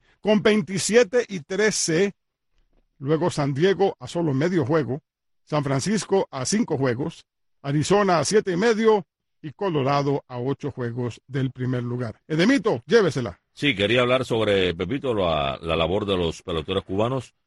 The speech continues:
Speaker 2: en esta última jornada del béisbol de, de las Grandes Ligas. Vamos a comenzar con la, la situación que, que tiene Alberto Pujols, porque, bueno, en el último partido,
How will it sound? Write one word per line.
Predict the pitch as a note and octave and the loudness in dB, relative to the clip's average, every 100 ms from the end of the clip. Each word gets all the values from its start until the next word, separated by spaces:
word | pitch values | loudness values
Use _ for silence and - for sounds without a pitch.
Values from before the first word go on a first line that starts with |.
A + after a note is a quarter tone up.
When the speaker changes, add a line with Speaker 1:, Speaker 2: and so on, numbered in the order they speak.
| _ _ - | _ _ -10
Speaker 2:
en | D2+ D2+ | -6 -4
esta | F2+ F2 | -4 -4
última | F2+ F2+ F2 | -6 -4 -2
jornada | E2 D2+ E2+ F2 D#2+ D2 - | -2 -2 -2 -2 -2 -4 -8
del | C#2+ B1+ C#2+ C2+ | -16 -10 -8 -6
béisbol | C2 D2+ E2 D2 E2 E2 D2 | -6 -4 -4 -2 -2 -2 -4
de, | C#2+ C2 B1 - _ | -8 -8 -10 -14 _
de | C#2 C#2 | -10 -8
las | C#2 | -4
Grandes | D2 C#2+ | -4 -4
Ligas. | C#2 B1 - _ _ _ | -6 -8 -14 _ _ _
Vamos | D3+ F3 | -2 0
a | D3+ | 0
comenzar | C#3+ A#2+ C#3+ C#3 | 0 0 0 0
con | B2 A2+ G#2 G2 F#2+ F#2 F2 E2 - _ _ _ | -2 -2 -4 -4 -4 -4 -4 -6 -10 _ _ _
la, | E2 F2+ F2+ D#2+ D#2 C#2+ C2+ - - _ | -6 -2 -2 -2 -2 -4 -6 -10 -16 _
la | E2+ F2 | -8 -6
situación | G2+ F#2 - A2+ D3 D3 | -4 -4 -2 -4 -4 -8
que, | - E2 C2+ - | -10 -8 -8 -10
que | - C#2 | -12 -8
tiene | E2+ F#2 | -4 -4
Alberto | D#2 F#2+ G2 G2+ F#2+ | -2 -2 -4 -4 -6
Pujols, | E2 F#2+ G#2+ C#3+ - _ _ _ _ | -4 -4 -2 -2 -8 _ _ _ _
porque, | D2 C#2 | -12 -6
bueno, | C#2+ F2+ | -4 -4
en | D2 | -4
el | C#2 | -6
último | D#2+ F#2 F2 | -8 -6 -6
partido, | F2 E2 F2+ F#2+ G#2+ | -6 -8 -6 -8 -8